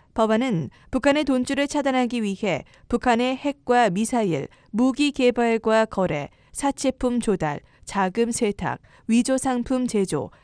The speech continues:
마약류 밀수, 검열, 인권 유린에 관여한 개인과 기업을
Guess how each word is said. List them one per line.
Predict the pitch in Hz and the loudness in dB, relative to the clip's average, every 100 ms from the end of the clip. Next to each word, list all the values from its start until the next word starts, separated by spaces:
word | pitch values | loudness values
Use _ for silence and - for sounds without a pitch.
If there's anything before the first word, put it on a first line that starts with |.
| _ | _
마약류 | 190 190 220 226 233 247 | 0 2 2 2 2 2
밀수, | 208 226 220 175 120 - _ - | 2 0 -2 -4 -6 -8 _ 0
검열, | 208 214 190 160 - _ _ | 2 4 2 0 -8 _ _
인권 | 220 247 262 269 262 | -2 0 2 2 2
유린에 | 262 254 247 | 0 0 -2
관여한 | 240 226 214 220 233 165 | 0 0 0 0 0 -2
개인과 | - 233 254 247 233 | -2 0 0 2 2
기업을 | 220 208 180 202 | 2 -2 0 0